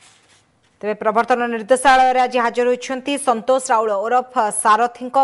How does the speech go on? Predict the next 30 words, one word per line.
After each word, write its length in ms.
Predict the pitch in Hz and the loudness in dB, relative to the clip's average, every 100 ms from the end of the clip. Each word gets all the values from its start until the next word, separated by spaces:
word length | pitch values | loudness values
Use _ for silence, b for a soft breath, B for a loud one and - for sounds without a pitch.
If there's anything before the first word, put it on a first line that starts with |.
| 269 | 0
ପୂର୍ବତନ 480 | 247 233 294 294 285 | -2 0 0 0 -4
ସହଯୋଗୀ 500 | 262 240 254 233 170 B B B - - | -2 -4 -2 -6 -8 B B B -2 4
ଶରତ 280 | 247 277 262 | 4 4 2
ପାତ୍ର 200 | 240 247 285 | -2 0 -4
ଏବଂ 140 | 247 247 | -2 -4
ଯାହା 240 | 226 220 247 | -2 0 -2
ସେ 180 | 247 240 233 - | -2 -2 -2 -6
ଇଡିରେ 360 | 220 185 247 254 | -10 -8 -2 -2
ହାଜର 340 | 214 208 254 | -2 -2 0
ହେବା 160 | 254 233 | 0 -4
ପୂର୍ବରୁ 380 | 233 214 233 233 | -4 -6 -4 -2
ଗଣମାଧ୍ୟମ 520 | 214 208 220 208 233 | -4 -4 -6 -6 -4
ଆଗରେ 240 | 220 202 208 | -4 -4 -6
ଯାହା 160 | 208 208 | -6 -6
ସୂଚନା 340 | 185 220 220 | -10 -8 -6
ଦେଇଥିଲେ 340 | 214 220 233 277 277 b b b 202 | -6 -6 -4 -4 -4 b b b -6
ଯେ 100 | 226 | -2
ସାରଥୀ 440 | 247 233 254 294 | 2 2 0 -4
ହେଉଛନ୍ତି 560 | 262 247 247 262 254 294 | -4 -4 -4 -10 -10 -6
ଜଣେ 200 | 254 233 | -4 -4
ଭଣ୍ଡ 280 | 196 208 208 | -4 -2 0
ବାବା 280 | 233 214 269 | 2 2 2
ଏବଂ 200 | 277 247 240 B B B | 0 -2 -4 B B B
ଏ 80 | 269 349 | 2 2
ସମ୍ପର୍କିତ, 460 | 359 330 330 339 | 0 -4 -4 0
ଅ, 300 | 349 349 226 233 233 | 2 2 2 -2 0
ସମସ୍ତ 320 | 254 262 277 311 | -2 -2 -4 -6
ତଥ୍ୟ 480 | 294 226 - 277 208 B B _ - | -4 -6 -4 -2 -2 B B _ 0
ସେ 100 | 269 277 - | 2 2 -2
ଇଡି 340 | 247 202 302 | -8 -2 0